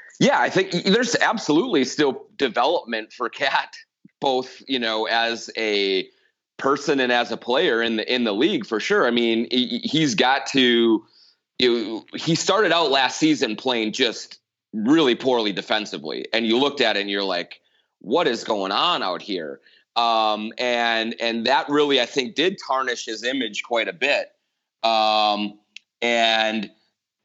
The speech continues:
uh, you, but I think as the season went along, he showed improvement, and he's still got a long way to go there. But, but I think this is part of the process. You know, I, I was talking to someone in the league about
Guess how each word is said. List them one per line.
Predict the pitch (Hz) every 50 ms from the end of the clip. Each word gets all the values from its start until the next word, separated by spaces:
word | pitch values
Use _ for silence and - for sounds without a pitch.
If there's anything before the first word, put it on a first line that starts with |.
| -
uh, | - 123 117 113 107 104 104 101 98 101 104 -
you, | 135 135 131 127 123 123 - 127 127 113 110 104
but | - 139 135 131 135 - -
I | - 127
think | 123 - 175 156 131 -
as | 127 135 143 147 -
the | - 135
season | - - 180 180 160 143 151 139
went | 139 139 131
along, | 123 120 143 202 254 208 147 127 123 123 131 135 135 _ _ _
he | - - -
showed | - - 185 175 151
improvement, | 131 120 151 202 202 147 113 92 76 73 - _ _ -
and | 123 127 123 120 120 120 120 120 117
he's | - 127 123 135 135 -
still | 190 202
got | 170 160 143
a | 135
long | 143 151 147 143 143
way | 139 131 113
to | 113
go | 104 151 196 202 147
there. | 110 95 92 92 95 92 _ _ _ _ _ _ _ _ -
But, | 135 127 123 120 117 113 117 - _ -
but | - 131 131 127
I | 123 117
think | - - 156 160 151 156
this | - 170 170 175 -
is | 196 160 131 117 120 120 117 - - - - _ _ _ _ -
part | 165 156 151
of | 139
the | 127 104
process. | - 147 156 156 - 170 139 135 127 -
You | 135 127
know, | 127 127 131 131 131 127 - -
I, | 131 147
I | 147 - 135 143
was | 139 -
talking | - 165 165 160 139
to | 131
someone | - - 143 147 143 143
in | 135 127
the | 117 110
league | 110 120 131 139 139 120
about | 127 110 95 120 120 120 120 120